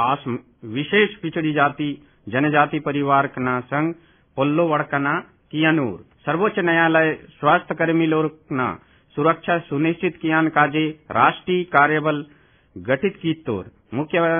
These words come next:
न्यायाधीश न्यायमूर्ति डीवाई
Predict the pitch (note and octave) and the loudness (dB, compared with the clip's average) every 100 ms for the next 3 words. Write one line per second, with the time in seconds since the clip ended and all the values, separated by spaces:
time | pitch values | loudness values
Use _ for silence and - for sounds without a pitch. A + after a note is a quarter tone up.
0 | - - C#3+ D#3 D#3 D3+ B2+ F#2 G2+ G2+ | -4 -8 -2 0 2 0 -2 -6 -10 -8
1 | A#2 D3 E3+ E3+ E3+ F3+ E3+ F3+ - _ | -2 0 2 2 0 -2 -2 -2 -12 _
2 | G2+ C#3+ E3+ D#3+ D3+ D#3+ D#3+ | -4 2 4 6 6 4 0